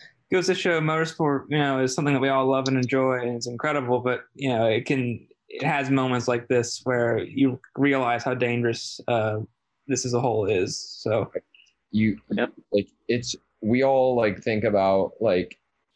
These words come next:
Speaker 2: using gears correctly and turning at the correct angle as, like, a difference in speed and not, like, literally a matter of life and death like it is. And granted,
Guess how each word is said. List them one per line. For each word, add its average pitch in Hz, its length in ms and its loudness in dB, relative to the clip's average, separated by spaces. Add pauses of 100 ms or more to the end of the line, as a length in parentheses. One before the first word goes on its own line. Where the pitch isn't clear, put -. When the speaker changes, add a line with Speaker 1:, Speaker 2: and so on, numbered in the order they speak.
(300)
Speaker 2:
using 101 460 2
gears 92 360 0
correctly 95 600 0
and 87 140 -2
turning 92 320 0
at 90 100 -2
the 90 80 -2
correct 92 460 -2
angle 92 440 2
as, 87 200 0
like, 87 240 2
a 85 60 2
difference 95 520 0
in 87 140 0
speed 90 560 0
and 87 180 0
not, 87 260 -2
like, 85 220 0
literally 87 460 2
a 85 40 0
matter 85 380 0
of 87 140 2
life 85 240 2
and 85 120 -6
death 85 280 0
like 82 160 -2
it 85 80 -2
is. 87 240 2
And 90 260 -2
granted, 104 420 0